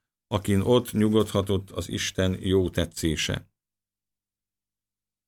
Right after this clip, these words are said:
Köszönjük neked, Urunk Jézus, hogy ezen a helyen a te parancsolataidon alapuló regulát adtál Szent Ferencnek.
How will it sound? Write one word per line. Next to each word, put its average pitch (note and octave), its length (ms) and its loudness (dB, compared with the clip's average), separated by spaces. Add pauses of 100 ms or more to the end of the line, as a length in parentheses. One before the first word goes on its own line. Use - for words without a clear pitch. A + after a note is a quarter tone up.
(1160)
Köszönjük A2+ 500 6
neked, G#2 340 6
Urunk G2+ 360 6
Jézus, G#2 460 4
hogy G2+ 160 4
ezen G2+ 300 6
a F#2 80 6
helyen G#2+ 440 6
a G2+ 80 4
te F#2+ 160 4
parancsolataidon G2 1040 6
alapuló G2 640 6
regulát F#2+ 520 6
adtál F#2 560 2
Szent F2 340 4
Ferencnek. E2+ 720 0